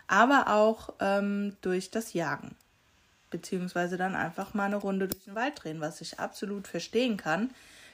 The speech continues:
denn der Wald ist auch für mich immer wieder ein Ort der Reinigung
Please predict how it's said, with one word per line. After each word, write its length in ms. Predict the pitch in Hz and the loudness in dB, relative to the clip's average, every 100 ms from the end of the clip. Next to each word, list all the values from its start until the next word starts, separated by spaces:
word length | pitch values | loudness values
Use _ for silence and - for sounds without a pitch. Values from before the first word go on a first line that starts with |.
| - | -2
denn 340 | 190 190 190 - - - - | 0 2 0 -4 -20 -16 2
der 140 | 185 | 4
Wald 240 | 175 196 202 | 8 6 6
ist 100 | 214 | 0
auch 140 | 190 | 0
für 120 | - | 0
mich 280 | 196 226 - | 0 0 0
immer 320 | 233 247 247 | 2 6 6
wieder 220 | 214 202 185 | 4 2 2
ein 140 | 185 | 2
Ort 260 | - 185 180 | 0 0 0
der 120 | 160 | 0
Reinigung 680 | 147 196 240 170 165 226 | 2 4 2 2 2 2